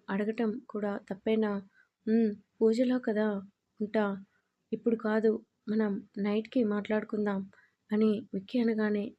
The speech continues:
మధుకేమీ అర్థం కాలేదు. "ఏదో అయ్యింది విక్రమ్కి," అనుకుని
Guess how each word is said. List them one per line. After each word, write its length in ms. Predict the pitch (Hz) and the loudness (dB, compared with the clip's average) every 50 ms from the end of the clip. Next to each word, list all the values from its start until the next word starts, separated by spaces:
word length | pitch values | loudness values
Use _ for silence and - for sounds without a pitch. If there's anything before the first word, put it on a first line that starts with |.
| - | -8
మధుకేమీ 580 | - 202 208 214 233 233 233 233 208 208 220 220 | -6 -4 0 2 0 2 2 2 2 2 2 0
అర్థం 260 | 208 202 196 214 208 208 | 0 0 -2 -4 -4 -2
కాలేదు. 440 | - 214 208 202 208 202 196 208 208 - - _ _ _ _ _ _ _ _ _ _ _ - | -2 -2 -2 -2 -2 0 0 0 -2 -2 -4 _ _ _ _ _ _ _ _ _ _ _ 2
"ఏదో 240 | 226 226 220 262 254 | 4 4 4 4 4
అయ్యింది 460 | 254 247 226 220 226 226 220 220 220 220 - - | 2 2 2 2 2 2 2 2 2 0 0 -4
విక్రమ్కి," 560 | - 208 - - 226 220 226 220 - 214 214 - - _ _ _ - - | -8 -8 -4 -2 -2 -2 -2 -2 -2 -4 -4 -4 -8 _ _ _ -6 -4
అనుకుని 400 | 202 214 214 - 214 214 214 | -4 -4 -2 0 2 2 2